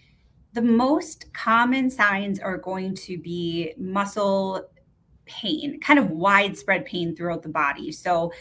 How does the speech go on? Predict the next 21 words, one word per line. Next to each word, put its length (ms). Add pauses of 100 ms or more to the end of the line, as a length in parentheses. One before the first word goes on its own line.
(320)
um, 400
a 80
lot 240
of 160
tender 500
points 460
or 100
tender 360
areas 360
throughout 260
the 60
body. 460
The 100
most 360
common 640
places 460
that 140
they're 140
gonna 200
present 640
are, 240